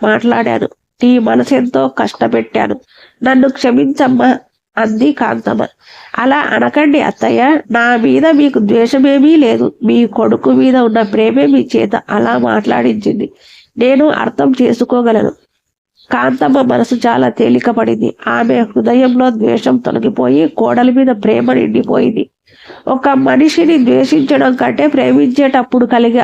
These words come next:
ఆనందం అనుభవమైంది. రాత్రి భోజనాల దగ్గర కాంతమ్మలో తేడా సుందరం శిరీషలకు కూడా కనిపించింది. ప్రశాంతమైన మనసుతో హాయిగా నిద్రపోయింది. కాంతమ్మ తన బెడ్‌రూమ్‌లో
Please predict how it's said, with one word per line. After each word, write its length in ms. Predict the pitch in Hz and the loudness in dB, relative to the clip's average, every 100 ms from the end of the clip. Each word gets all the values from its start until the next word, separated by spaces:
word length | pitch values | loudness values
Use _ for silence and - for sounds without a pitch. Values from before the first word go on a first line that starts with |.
| - | -2
ఆనందం 540 | 208 233 247 233 240 269 - | -4 -2 -2 0 0 0 -2
అనుభవమైంది. 880 | 226 226 240 247 254 247 247 214 - _ - - - | -2 0 0 0 0 2 0 -2 -6 _ -20 -20 -16
రాత్రి 420 | - 226 247 254 269 | -4 -2 0 0 2
భోజనాల 560 | 226 226 247 254 254 | 2 2 2 2 2
దగ్గర 400 | 233 226 214 220 | 2 0 0 0
కాంతమ్మలో 720 | 226 220 226 214 233 233 247 254 | 0 -2 -2 -2 -2 0 0 0
తేడా 360 | 240 220 247 233 | 0 0 0 -2
సుందరం 480 | - 208 220 247 254 | -4 -4 -2 0 -2
శిరీషలకు 520 | 233 208 233 226 247 | -2 -2 0 0 -2
కూడా 300 | 202 226 262 | -2 -2 0
కనిపించింది. 720 | 254 220 202 226 208 220 202 - - - _ _ _ | -2 -4 -4 -4 -2 -2 -4 -6 -20 -20 _ _ _
ప్రశాంతమైన 800 | 254 254 285 302 294 285 277 269 | -2 0 0 0 0 2 2 2
మనసుతో 460 | 262 247 254 254 262 | 2 0 -2 -2 0
హాయిగా 400 | 247 226 233 247 | 2 2 0 2
నిద్రపోయింది. 800 | 247 208 226 226 226 226 214 - _ _ _ _ _ | 0 0 0 0 0 0 -2 -8 _ _ _ _ _
కాంతమ్మ 480 | - 262 254 285 269 | -4 -2 0 2 2
తన 180 | 254 247 | 0 0
బెడ్‌రూమ్‌లో 640 | 226 226 226 254 233 277 | 0 0 0 2 2 0